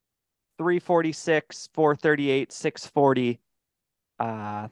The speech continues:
thirty-two home runs, eighty R B I, one point oh seven eight O P S from leadoff spot,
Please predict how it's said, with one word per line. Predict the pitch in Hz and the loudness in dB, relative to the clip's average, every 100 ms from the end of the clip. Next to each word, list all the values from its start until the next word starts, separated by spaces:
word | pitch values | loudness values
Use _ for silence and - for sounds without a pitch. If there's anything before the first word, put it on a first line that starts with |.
| - | -2
thirty-two | 139 123 135 | -2 -2 -4
home | 123 123 | -4 -2
runs, | 117 113 110 | -4 -4 -4
eighty | 120 113 | -6 -4
R | 110 | -6
B | 107 110 | -4 -6
I, | 107 107 110 _ _ - | -6 -8 -12 _ _ -6
one | 123 117 | -4 -4
point | - 117 110 - | -4 -4 -4 -6
oh | 120 110 | -6 -6
seven | 107 120 107 95 | -4 -6 -6 -8
eight | 117 110 | -10 -6
O | 123 | -8
P | - 120 | -6 -8
S | 113 | -6
from | - 131 | -8 -8
leadoff | 147 151 113 | -4 -2 -4
spot, | - 117 | -6 -8